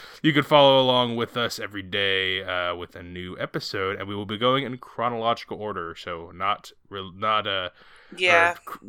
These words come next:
Speaker 1: release order, not, um, time order. So we're
Speaker 2: It
Speaker 1: starting
Speaker 2: took
Speaker 1: with
Speaker 2: me a
Speaker 1: Iron
Speaker 2: second
Speaker 1: Man.
Speaker 2: to decide what I wanted to do because I've seen all the theories online of you should watch them in this order, starting with nineteen fifties or whatever, which one Captain America came out, I guess, is the ol-,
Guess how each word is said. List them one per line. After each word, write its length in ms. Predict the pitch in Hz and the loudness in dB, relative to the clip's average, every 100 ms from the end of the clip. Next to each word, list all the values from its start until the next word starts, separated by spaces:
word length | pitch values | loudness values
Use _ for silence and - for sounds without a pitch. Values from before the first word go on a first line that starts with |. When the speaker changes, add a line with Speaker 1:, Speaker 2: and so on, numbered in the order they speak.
| 139 | -8
Speaker 1:
release 460 | 151 160 165 156 - | 4 6 6 4 0
order, 320 | 110 101 95 | -4 -4 -2
not, 280 | 117 120 120 | 6 6 8
um, 280 | 113 101 92 | 6 4 0
time 580 | - 127 110 101 95 | -2 4 4 4 -2
order. 300 | 90 90 87 | -12 -10 -10
So 160 | 85 101 | -8 -6
we're 80 | 95 | -4
Speaker 2:
It 80 | - | 6
Speaker 1:
starting 240 | 139 127 | 6 6
Speaker 2:
took 60 | 120 | 4
Speaker 1:
with 80 | |
Speaker 2:
me 40 | 247 | 4
a 40 | |
Speaker 1:
Iron 80 | 220 | 6
Speaker 2:
second 400 | 190 202 190 196 | 6 4 4 0
Speaker 1:
Man. 80 | 196 | -2
Speaker 2:
to 600 | - 190 175 165 160 165 - | -4 0 2 2 2 0 -6
decide 540 | 175 - 190 170 170 | -2 2 6 6 6
what 140 | 165 160 | 2 0
I 60 | |
wanted 320 | 151 151 156 | 0 0 -2
to 100 | 156 | -8
do 280 | 151 160 160 | -6 -2 -2
because 300 | 156 156 165 | -2 -4 -4
I've 140 | 160 - | -2 -2
seen 240 | - 185 | -2 2
all 200 | 180 165 | 4 4
the 120 | 156 | 2
theories 720 | 151 165 156 160 170 170 165 - | -4 -2 0 0 -2 -4 -4 -2
online 840 | 156 170 175 180 185 185 190 190 | 0 0 0 0 2 2 0 -2
of 520 | 185 160 151 147 143 | -4 0 2 0 -2
you 80 | 147 | -10
should 220 | 156 175 | -8 -8
watch 360 | 156 135 135 - | -4 -4 -4 -6
them 120 | 165 | -4
in 140 | 175 190 | -4 -2
this 240 | 240 - | -2 2
order, 420 | 156 143 127 113 | 2 2 0 -4
starting 480 | 120 - 147 143 151 | -4 0 2 0 -2
with 220 | 147 - | -8 -8
nineteen 420 | 143 151 151 185 | -8 -8 -8 -12
fifties 580 | 175 247 247 165 151 135 | -6 -6 -4 -4 -4 -4
or 120 | 139 | -4
whatever, 360 | 143 143 143 143 | -2 -2 -2 -6
which 220 | 143 - | -8 -8
one 260 | 151 147 143 | -6 -6 -8
Captain 440 | - 151 147 - | -6 -4 -2 -4
America 400 | 160 180 185 165 | -8 -2 -2 -2
came 300 | 139 151 139 | -8 -10 -8
out, 240 | 139 127 123 | -6 -4 -4
I 80 | 127 | -6
guess, 320 | 131 123 131 | -6 -6 -6
is 100 | 131 | -8
the 80 | 120 | -10
ol-, 220 | 123 131 | -10 -10